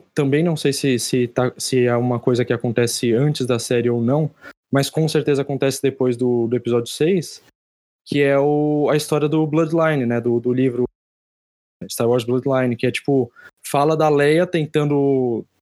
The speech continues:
se ascender no, no governo, e ela não consegue porque alguém fala pra galera que ela é filha do Darth Vader, e aí começa toda uma, uma narrativa que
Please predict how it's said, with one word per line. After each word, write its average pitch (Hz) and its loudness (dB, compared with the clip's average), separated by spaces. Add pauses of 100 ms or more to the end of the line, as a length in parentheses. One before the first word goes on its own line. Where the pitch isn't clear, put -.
se - -4
ascender 135 2
no, 131 0
no 131 0
governo, 147 2 (480)
e 135 0
ela 151 2
não 151 2
consegue 151 0
porque 143 2
alguém 139 0 (480)
fala 135 0 (100)
pra 131 2
galera 127 2
que 131 -4
ela 127 0
é - -4
filha 123 -2
do 123 0
Darth 120 0
Vader, 139 0 (580)
e 143 4
aí 139 2
começa 160 0
toda 156 0
uma, 170 2
uma 131 0
narrativa 139 2
que - -8